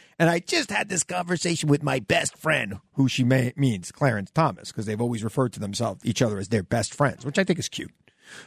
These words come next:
But the tweets were, I don't even know how to, I, I'm trying to look for the word 'cause it's bat something that I'm not allowed to say here on the air.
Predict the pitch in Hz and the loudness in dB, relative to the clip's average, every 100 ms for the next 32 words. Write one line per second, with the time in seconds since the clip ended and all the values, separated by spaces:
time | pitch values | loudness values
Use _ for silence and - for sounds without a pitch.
0 | _ 120 156 160 _ _ _ _ _ _ | _ 4 6 4 _ _ _ _ _ _
1 | _ _ _ 208 202 - 359 330 - 233 | _ _ _ 2 2 0 0 0 -2 -2
2 | - _ _ _ _ _ _ _ _ _ | -4 _ _ _ _ _ _ _ _ _
3 | _ _ _ - - 247 285 330 285 233 | _ _ _ -12 -6 -2 0 0 2 2
4 | 220 180 190 196 190 277 294 240 208 185 | 2 0 -2 -4 0 0 2 2 2 2
5 | 202 226 202 165 120 151 190 208 196 165 | -2 0 0 -2 2 4 4 0 -2 -6
6 | 135 110 110 156 180 - - 170 - 190 | -8 -6 2 2 0 -4 0 0 2 -2
7 | 170 131 131 143 147 143 123 - 143 139 | 0 -2 0 0 0 -2 -4 0 4 4
8 | 143 143 143 143 135 123 117 135 185 190 | 4 4 4 4 4 2 4 4 2 -2